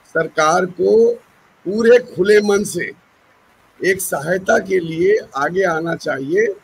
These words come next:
अपने देशवासियों की मदद करनी चाहिए, और जिससे कि तीसरी लहर के लिए हमें ज़्यादा दुरुस्त होना चाहिए। भगवान ईश्वर से प्रार्थना करते हैं कि वो आए ना तीसरी लहर,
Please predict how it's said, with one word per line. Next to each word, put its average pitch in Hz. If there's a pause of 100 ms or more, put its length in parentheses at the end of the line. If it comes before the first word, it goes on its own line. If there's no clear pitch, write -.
(400)
अपने 180
देशवासियों 165
की 180
मदद 143
करनी 165
चाहिए, 180 (520)
और 190
जिससे 165
कि 226 (440)
तीसरी 208
लहर 190
के 185
लिए 180
हमें 190 (540)
ज़्यादा 170
दुरुस्त 170
होना 180
चाहिए। 175
भगवान 156
ईश्वर 175
से 180
प्रार्थना 147
करते 175
हैं 190
कि 190
वो 190 (100)
आए 170
ना 196
तीसरी 170
लहर, 156